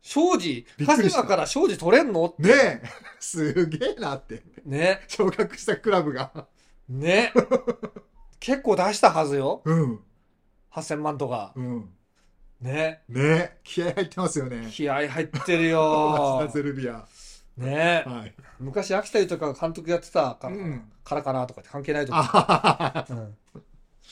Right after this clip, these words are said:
Speaker 2: うん。
Speaker 1: いや、びっくりですね。
Speaker 2: びっくりしましたね。
Speaker 1: ゼルビア残留できるかは結構ジェイワンのビッグトピックですね。
Speaker 2: そうですね。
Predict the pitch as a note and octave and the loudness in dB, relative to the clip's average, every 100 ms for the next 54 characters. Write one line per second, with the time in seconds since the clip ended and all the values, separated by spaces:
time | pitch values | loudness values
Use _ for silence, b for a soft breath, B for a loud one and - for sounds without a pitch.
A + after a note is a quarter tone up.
0 | B B B B _ B2+ B2 A2 A2 G#2+ | B B B B _ -8 -6 -8 -10 -12
1 | - - D3 B2 G#2+ G#2+ G#2+ B2+ - E3 | -10 -6 -4 -6 -10 -10 -8 -8 -6 -2
2 | D3+ B2+ C3+ B2 - A#2+ B2 B2 A#2+ A#2 | 0 0 -2 -4 -4 -4 -2 -2 -2 -2
3 | C#3 G3 A3 D3+ D#3+ F3+ G3+ G3+ G3 G3+ | 2 2 4 2 2 0 0 0 0 0
4 | F#3+ D#3+ B2+ - E3+ - C3+ B2+ D3+ D#3 | 0 0 -2 -4 -6 -4 -6 -2 0 2
5 | D3 C#3 B2+ A2 A#2 A#2+ C#3+ F3 E3+ C#3+ | 2 0 -6 -10 -14 -12 -8 -4 -4 -4
6 | C#3 - - - E3 D3 C3 A#2 B2 A#2+ | -8 -12 -8 0 2 4 0 -4 -6 -2
7 | A#2+ A#2+ A#2+ A#2 - | -2 -2 -4 -8 -14